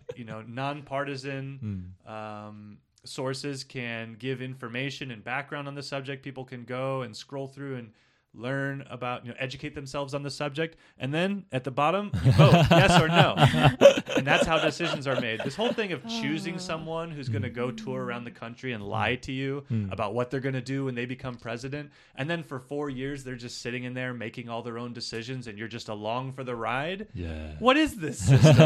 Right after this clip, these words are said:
Speaker 2: you know?
Speaker 1: <laughs>
Speaker 2: I, I would like to see us leverage technology to create a more directly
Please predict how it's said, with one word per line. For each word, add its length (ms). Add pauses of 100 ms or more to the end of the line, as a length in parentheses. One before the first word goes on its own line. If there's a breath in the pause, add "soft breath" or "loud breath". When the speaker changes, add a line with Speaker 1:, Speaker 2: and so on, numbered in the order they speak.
Speaker 2:
you 240
know? 520
Speaker 1:
<laughs> 40
Speaker 2:
I, 180
I 120
would 180
like 220
to 80
see 240
us 280
leverage 440
technology 760
to 340
create 380
a 80
more 340
directly 960